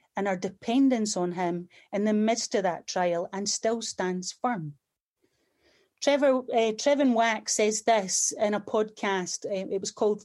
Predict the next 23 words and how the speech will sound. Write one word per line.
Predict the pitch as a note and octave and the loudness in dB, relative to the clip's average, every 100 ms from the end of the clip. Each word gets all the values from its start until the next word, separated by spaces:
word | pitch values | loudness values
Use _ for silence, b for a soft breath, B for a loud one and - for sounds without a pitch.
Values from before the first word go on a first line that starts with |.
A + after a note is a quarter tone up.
| _ | _
Per-, | G3+ F#3 _ _ - - | -6 -6 _ _ -14 -6
uh, | F#3+ F#3 | -6 -6
Pursuing | G#3 G3+ C#4 C#4+ | -6 -4 0 0
Faithfulness | C4 B3 A#3 G#3+ F#3+ F#3+ F#3+ - B B | 2 -2 -2 -2 -2 -2 -4 -10 B B
in | G#3 | -2
an | G#3 G#3+ | 0 0
Age | A#3 A3+ | -2 -2
of | A#3 | -2
Anxiety. | A3+ G#3 G3 G3+ G#3 G3+ G3 F3+ | 0 0 -2 -2 -2 -6 -6 -6
He | E3+ | -4
said | A3 G#3 G#3 | -2 -2 -2
this, | F3 E3 - - _ _ _ _ _ _ _ _ _ _ - B B B | -6 -6 -8 -10 _ _ _ _ _ _ _ _ _ _ -20 B B B
"Don't | A#3+ C#4+ | 0 2
let | D4 D4+ - | 2 0 0
people | C#4 - B3 | 0 2 -2
think | G#3+ A#3+ A#3 - | 0 -4 -4 -8
s-, | - - - | -12 -12 -12
struggles | - - A#3+ A3+ F#3+ F3+ F3+ - B B | -6 0 2 2 2 0 -4 -12 B B
is | A3+ G#3+ | -2 0
an | A3 | 2
anomaly | A3 A3 A#3 B3 G#3+ F3+ | 2 4 4 2 2 -2
for | F3 - | -2 -4
Christians. | F#3+ - G#3+ - - E3+ D#3+ D#3 | -6 -6 -6 -4 -2 -2 -4 -8